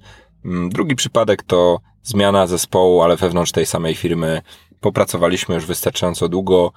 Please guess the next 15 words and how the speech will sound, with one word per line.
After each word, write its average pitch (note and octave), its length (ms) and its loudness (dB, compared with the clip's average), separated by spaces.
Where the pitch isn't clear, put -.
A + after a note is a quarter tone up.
lub F#2+ 220 0
jakiś A2 300 0
inny G2+ 200 2
zespół F2 300 -2
bardziej F2+ 320 0
nas E2+ 160 -2
potrzebuje E2 600 0
i - 100 -4
trafiamy E2+ 400 -2
do E2 200 -2
zupełnie A2+ 400 0
nowego F2 320 0
zespołu. C2 520 -8
Nie G2+ 280 2
poruszymy C3 840 2